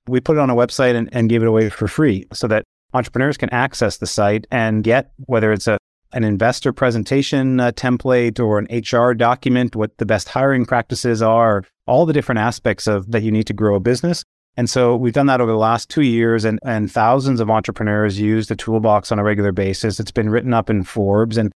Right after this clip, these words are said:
and just, it's a way for me to have an impact outside of one-on-one. Similarly, I started writing the Unstoppable Entrepreneur newsletter, where I'm sharing some of my lessons and learnings. Now that has over ten thousand subscribers, and it's been,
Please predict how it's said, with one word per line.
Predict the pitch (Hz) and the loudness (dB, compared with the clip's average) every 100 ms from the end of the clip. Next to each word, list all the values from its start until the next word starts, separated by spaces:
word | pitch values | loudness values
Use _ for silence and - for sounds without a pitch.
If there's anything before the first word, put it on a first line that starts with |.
| _ _ _ _ - | _ _ _ _ -2
and | 117 113 113 | 0 2 0
just, | - 127 | -2 -4
it's | 123 | -2
a | |
way | 117 123 127 | 2 2 2
for | 127 | 0
me | 117 | 0
to | 107 | 0
have | 110 107 | 0 0
an | |
impact | 110 113 113 101 - | 0 0 0 -2 -2
outside | 123 110 - 107 107 | -4 -2 0 0 0
of | 98 92 | -4 -6
one-on-one. | 135 110 104 101 101 107 170 - _ _ - | -4 -2 0 0 0 0 -2 -6 _ _ -12
Similarly, | - 165 147 127 120 117 113 - | -4 0 2 2 2 0 -2 -4
I | 113 | -2
started | 123 110 | 0 0
writing | 104 110 117 113 110 113 | 2 2 2 0 -2 -4
the | 117 113 | 0 0
Unstoppable | 104 - 107 113 107 | 2 0 0 0 0
Entrepreneur | 107 104 - 107 107 104 | 0 -2 -4 -2 0 0
newsletter, | 104 113 127 120 123 131 _ _ _ | 0 0 2 2 2 -2 _ _ _
where | 113 110 | 0 0
I'm | 104 | 0
sharing | - 110 110 113 107 | 0 0 2 2 0
some | - 107 | 0 0
of | 104 | 0
my | 104 107 110 | 0 2 0
lessons | 110 110 104 113 107 | 0 -2 0 -2 0
and | 101 107 | 0 0
learnings. | 117 123 120 113 - | 0 0 0 -2 -4
Now | 110 113 110 | -4 -2 0
that | 110 101 | 0 0
has | 110 107 98 - | 0 0 -2 -4
over | 117 110 | -2 -2
ten | - 110 | -2 -2
thousand | 107 107 110 110 107 98 | 2 2 2 0 -2 -4
subscribers, | 101 - 98 104 110 113 | -8 -2 2 2 2 0
and | 107 | 0
it's | 104 | -4
been, | - 107 101 | -4 -2 -2